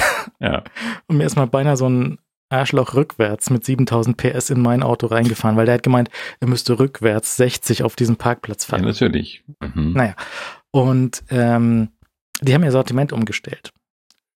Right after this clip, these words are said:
Speaker 2: Statt den ganzen regionalen, äh, Biersorten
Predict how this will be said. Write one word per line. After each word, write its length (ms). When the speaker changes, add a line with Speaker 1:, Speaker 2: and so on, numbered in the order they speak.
Speaker 2:
Statt 260
den 340
ganzen 280
regionalen, 720
äh, 260
Biersorten 640